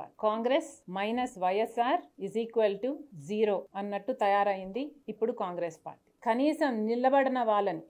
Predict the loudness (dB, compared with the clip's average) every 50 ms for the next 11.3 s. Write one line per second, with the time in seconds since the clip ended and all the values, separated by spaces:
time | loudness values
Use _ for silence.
0 | 0 0 2 4 6 6 6 6 6 4 2 2 6 6 6 8 6 4 2 0
1 | -4 -6 _ _ -4 4 4 6 6 6 4 4 4 4 2 2 2 2 2 2
2 | 2 0 -2 -4 0 2 4 4 4 4 2 2 0 0 -2 -2 -2 -2 -2 -6
3 | -8 -10 -12 _ -12 -6 -2 -2 0 0 0 -2 -2 2 2 4 4 4 4 4
4 | 2 2 0 2 2 2 2 2 -2 -4 -6 -8 _ -12 -6 -4 -2 0 0 0
5 | 0 0 0 4 6 6 6 8 8 6 6 6 4 2 -2 -2 0 2 4 4
6 | 4 2 -4 -10 _ -2 -2 0 0 2 2 2 2 2 2 2 2 2 0 -4
7 | -4 -4 -8 -8 -6 -4 -2 0 0 0 0 -2 -6 -6 -6 -6 -6 -6 -6 -4
8 | -2 -2 -2 -2 -4 _ -8 -4 -2 0 4 4 6 6 4 4 4 2 2 2
9 | 0 -2 -6 -6 -6 -4 -6 -4 -2 -2 -2 -2 -4 -8 -10 -12 -14 -16 _ _
10 | -10 -4 0 0 2 2 2 2 4 4 4 2 2 -4 -8 -6 -4 -2 2 2
11 | 2 2 0 -2 -2 -4